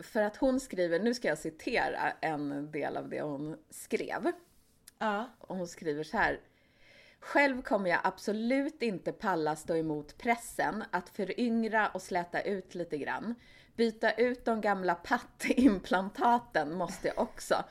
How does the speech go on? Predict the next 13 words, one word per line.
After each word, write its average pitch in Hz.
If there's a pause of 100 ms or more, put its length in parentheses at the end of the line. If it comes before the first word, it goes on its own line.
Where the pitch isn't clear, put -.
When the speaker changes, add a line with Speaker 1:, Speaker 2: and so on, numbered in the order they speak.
(300)
Speaker 1:
Fy 226
fan 214
vad 185
jobbigt 147
och 156
dyrt. - (320)
Jag 208
ser 240
det 214
inte 180
längre 160
som 160
mitt 156